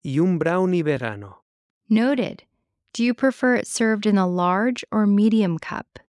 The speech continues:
Speaker 1: Anotado. ¿Prefieres que te lo sirva en taza grande o mediana?
Speaker 2: Large cup, please, because I'm thirsty. Does the brownie have dark chocolate?
Speaker 1: En taza grande, por favor, porque tengo sed.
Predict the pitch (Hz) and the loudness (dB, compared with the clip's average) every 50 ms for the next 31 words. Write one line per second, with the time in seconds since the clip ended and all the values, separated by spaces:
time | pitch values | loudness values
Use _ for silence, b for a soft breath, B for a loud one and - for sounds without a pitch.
0 | _ _ _ - 113 113 113 110 - - 135 127 101 95 92 98 _ _ _ _ | _ _ _ -12 -10 -8 -8 -8 -8 -6 -6 -6 -6 -10 -14 -20 _ _ _ _
1 | _ _ _ _ _ - 120 113 104 - 139 147 156 180 170 - - 170 151 135 | _ _ _ _ _ -8 -6 -6 -4 -2 0 0 2 0 0 -2 -2 -4 -4 -2
2 | 151 143 131 127 - - 147 147 147 131 131 127 123 120 120 113 135 131 120 - | -2 -2 -2 -2 -2 -4 -4 -2 -2 0 0 2 2 2 0 0 0 -2 -2 -2
3 | 131 117 101 113 127 139 165 175 175 165 185 180 160 131 120 113 110 107 104 120 | -4 -6 -4 -2 -2 0 0 0 0 0 0 0 0 2 2 0 0 0 0 0
4 | 120 117 107 98 90 82 - - _ _ _ _ _ _ _ _ _ - 240 247 | 0 0 -2 -4 -6 -10 -16 -20 _ _ _ _ _ _ _ _ _ -4 -2 0
5 | 262 277 302 262 - - - 269 240 233 - _ - 247 233 226 226 247 240 - | 0 0 -2 -4 -6 -6 -6 -6 -6 -6 -8 _ -8 -6 -6 -4 -4 -6 -8 -8
6 | - 262 240 - 262 226 - 254 254 254 233 - 262 262 262 262 240 - - - | -10 -8 -4 -2 -2 0 0 2 2 2 0 0 -2 -2 -2 -2 -4 -8 -8 -8
7 | 175 151 - 190 175 - _ _ _ _ _ _ - 240 240 208 202 247 208 240 | -8 -8 -8 -10 -14 -18 _ _ _ _ _ _ -2 -2 -2 -2 -2 -4 -2 -2
8 | 240 240 247 269 311 339 339 277 285 247 208 196 - 202 202 208 - _ - - | -2 -2 -2 -2 -4 -6 -6 -4 -4 -4 -2 -2 -2 -2 -2 -4 -6 _ -10 -6
9 | 208 175 180 - - 262 285 311 320 - - _ _ _ _ _ _ _ _ _ | -4 -4 -4 -4 -4 -4 -4 -4 -6 -8 -14 _ _ _ _ _ _ _ _ _
10 | _ _ _ - 131 127 123 113 147 151 156 - 175 156 135 147 156 165 175 170 | _ _ _ -6 -6 -6 -4 -4 -6 -6 -6 -6 -8 -8 -8 -6 -6 -4 -4 -4
11 | 165 160 135 - 131 120 - - 117 107 104 127 151 165 160 - - 135 117 - | -4 -4 -4 -6 -8 -8 -8 -10 -12 -8 -4 -4 -4 -4 -4 -6 -6 -8 -8 -8
12 | - 110 104 - 135 151 156 143 127 120 - - - 107 95 90 - | -10 -12 -10 -6 -6 -4 -4 -4 -6 -6 -8 -8 -8 -8 -10 -10 -14